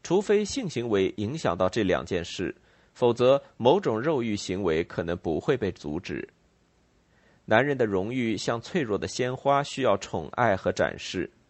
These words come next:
当代美国和英国法庭经常拒绝采用被称之为“人品证据”的证词，理由是一个人的名誉并不表明他或她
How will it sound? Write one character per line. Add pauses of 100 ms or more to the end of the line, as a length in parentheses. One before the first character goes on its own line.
(800)
当
代
美
国
和
英
国
法
庭 (440)
经
常
拒
绝
采
用
被
称
之
为
“人
品
证
据”
的
证
词， (640)
理
由
是
一
个
人
的
名
誉
并
不
表
明
他
或
她